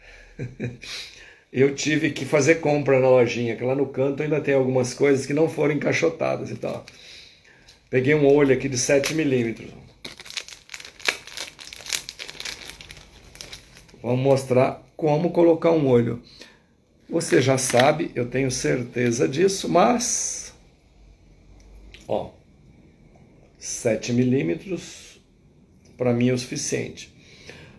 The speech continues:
Você pode, é, não exagere na quantidade de cola.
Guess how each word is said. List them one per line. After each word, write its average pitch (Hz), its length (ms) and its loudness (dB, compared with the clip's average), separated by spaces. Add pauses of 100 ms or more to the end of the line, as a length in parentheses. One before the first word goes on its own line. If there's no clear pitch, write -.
Você 202 340 4
pode, 131 640 2 (540)
é, 123 220 -4
não 214 360 2
exagere 147 720 2
na 120 140 -2
quantidade 123 640 -2
de 135 120 -6
cola. 107 500 -2